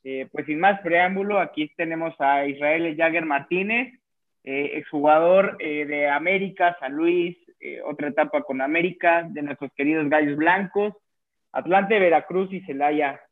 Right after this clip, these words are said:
Jagger, ¿cómo estás? Buenas, ¿cómo te encontramos?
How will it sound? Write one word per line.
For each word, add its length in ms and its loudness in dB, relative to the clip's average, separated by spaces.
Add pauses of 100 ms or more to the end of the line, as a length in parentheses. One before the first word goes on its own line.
Jagger, 380 4
¿cómo 240 -6
estás? 340 -6
Buenas, 580 -4 (680)
¿cómo 240 -8
te 80 -6
encontramos? 540 -2